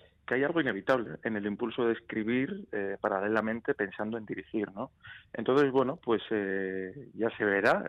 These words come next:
Todavía seguimos con la productora ahora produciendo a otros creadores,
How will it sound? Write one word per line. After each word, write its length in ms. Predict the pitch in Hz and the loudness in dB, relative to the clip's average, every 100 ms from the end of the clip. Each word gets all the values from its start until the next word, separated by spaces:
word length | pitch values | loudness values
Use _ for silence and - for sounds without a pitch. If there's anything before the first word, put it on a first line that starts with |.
| - | -4
Todavía 260 | 104 95 107 | -2 -2 -2
seguimos 380 | 104 127 123 - | -2 -2 -2 -2
con 100 | 104 | -2
la 80 | |
productora 400 | 101 104 104 104 | -2 -4 -2 -2
ahora 240 | 101 104 101 - - - | 0 -2 -4 -10 -20 -8
produciendo 520 | 117 107 120 110 107 | -2 -2 0 0 2
a 40 | 104 | 2
otros 320 | 107 113 104 | 2 2 0
creadores, 500 | - 107 110 135 180 | 0 0 2 2 0